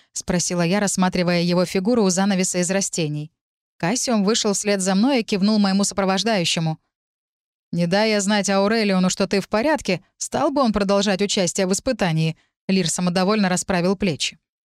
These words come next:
Я оглянулась в сторону гостей, высматривая Леона.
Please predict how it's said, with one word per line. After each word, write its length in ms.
Я 220
оглянулась 500
в 60
сторону 380
гостей, 440
высматривая 680
Леона. 480